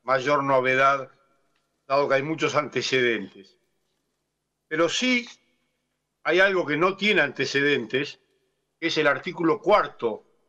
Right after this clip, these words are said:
del decreto, que dispuso suspender para este ejercicio dos mil veinte el límite impuesto por el artículo treinta y siete de la Ley veinticuatro mil ciento cincuenta y seis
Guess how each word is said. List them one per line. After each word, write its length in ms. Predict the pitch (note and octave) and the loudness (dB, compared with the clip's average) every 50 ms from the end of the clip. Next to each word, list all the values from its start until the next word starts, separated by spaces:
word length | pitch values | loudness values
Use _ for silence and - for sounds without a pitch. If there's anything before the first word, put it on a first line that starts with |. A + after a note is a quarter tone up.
| _ _ _ | _ _ _
del 180 | B2+ B2+ B2 A#2+ | -6 -6 -4 -2
decreto, 720 | C#3 C#3 - F3+ E3 D3+ C#3 - - B2+ B2+ - - _ _ _ _ _ _ _ _ _ _ _ _ _ _ _ _ _ _ _ | -4 -2 -2 -2 -2 -2 -4 -4 -4 -4 -4 -4 -10 _ _ _ _ _ _ _ _ _ _ _ _ _ _ _ _ _ _ _
que 80 | C#3+ | -4
dispuso 640 | C#3+ D3 C#3+ C#3+ - - G#3 F#3+ C#3+ - - C#3 C#3+ | -2 -2 -2 -4 -8 -6 -6 -4 -4 -2 -2 -2 -2
suspender 800 | - - D3 C3 - - D3 D3 D#3 E3+ G#3+ G#3+ F#3+ - C3+ - - _ _ _ _ _ _ _ _ _ | -4 -6 -6 -8 -8 -6 -4 -4 -2 0 2 2 2 0 -4 -10 -18 _ _ _ _ _ _ _ _ _
para 200 | - B2+ C#3+ D#3 | -2 -2 -2 -2
este 160 | D#3 - D#3 | 0 -2 -4
ejercicio 640 | - - D3 C#3 C3+ - - D#3+ D3 - - B2+ A#2+ | -2 0 -2 -2 -2 -4 -6 -6 -6 -2 -2 -2 0
dos 160 | B2+ A#2+ A#2 | 0 -2 -2
mil 200 | C#3 E3 D#3+ E3 | -2 -2 0 2
veinte 600 | E3+ E3+ D3+ C3+ B2 G#2+ - C3 C3+ C#3+ - - _ _ _ _ _ _ _ _ _ _ _ _ _ _ _ | 2 2 0 0 -4 -6 -4 -4 -4 -4 -8 -14 _ _ _ _ _ _ _ _ _ _ _ _ _ _ _
el 240 | D#3+ D3+ D#3+ F#3+ | -4 -2 0 0
límite 440 | G#3 A#3+ A3+ G3 F3 D#3 - - D#3 | 2 0 0 0 -2 -2 -2 -2 -2
impuesto 840 | C#3+ C#3+ C3+ A#2+ - F#3 G#3+ F3+ - - - C#3 B2 A2 G2 - _ _ _ _ _ _ _ _ _ _ _ _ _ _ | -2 -2 -4 -6 -2 0 0 0 0 -4 -4 -2 -2 -2 -2 -8 _ _ _ _ _ _ _ _ _ _ _ _ _ _
por 140 | _ B2+ B2+ | _ -2 0
el 80 | C3 C3+ | 0 0
artículo 560 | C3 B2+ - G3+ F#3+ - F#3+ E3+ E3 D#3 D#3 | 0 -2 -4 -8 -2 0 2 2 2 2 0
treinta 360 | - C#3+ C#3+ C3+ - C#3+ C#3 | 0 -2 -2 0 0 0 -2
y 60 | C3 | -2
siete 640 | B2 - - F#3+ G3 F#3 F#3+ - - B2 G2+ F2+ - _ _ _ _ _ _ _ _ | -2 -6 -2 0 0 0 -2 -2 -4 -4 -4 -4 -10 _ _ _ _ _ _ _ _
de 100 | _ B2 | _ -2
la 120 | B2 B2+ C3 | 0 2 2
Ley 160 | D3 E3 E3+ | 2 2 2
veinticuatro 580 | D#3+ D#3 C#3 A#2+ C3+ A#2 B2 B2+ A#2+ - B2+ B2+ | 0 -2 -4 -6 -6 -2 -2 -2 0 0 -4 -2
mil 200 | C#3+ E3 D#3+ C#3 | -2 -2 -2 -2
ciento 320 | - D#3 D#3 C#3+ D3+ C#3+ | -2 -2 -2 -2 -4 -4
cincuenta 420 | - C3+ C3 B2+ C#3 C#3+ C#3 - | -4 -6 -6 -4 -4 -6 -4 -6
y 40 | D3+ C#3 | -6 -2
seis 400 | - D3+ D3+ D#3 D#3+ - - | 0 0 0 0 -2 -6 -12